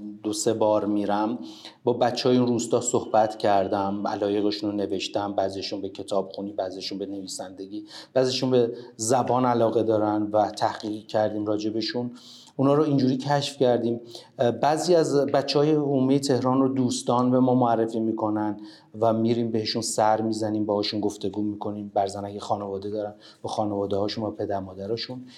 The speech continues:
می‌رسیم و تحقیق می‌کنیم که به چه، اه، چیزی علاقه دارن و ما هم در همون مسیر راستا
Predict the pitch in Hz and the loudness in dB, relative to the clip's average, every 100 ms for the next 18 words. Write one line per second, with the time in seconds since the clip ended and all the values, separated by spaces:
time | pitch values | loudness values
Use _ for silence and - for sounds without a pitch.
0 | - 123 143 147 151 135 127 113 - 127 | -4 2 4 4 2 2 2 0 0 -2
1 | 127 131 127 127 123 123 110 113 - 135 | 0 0 0 2 2 2 0 0 0 0
2 | 135 - - - - 117 113 - - 147 | -2 -8 -18 -20 -4 -2 0 0 2 2
3 | 151 131 120 117 117 120 120 117 113 113 | 4 4 6 4 4 4 4 4 2 0
4 | 110 120 123 120 117 107 127 139 131 123 | 0 0 0 2 2 2 2 2 2 0
5 | - 120 113 110 107 - 113 | 0 0 2 2 2 0 -2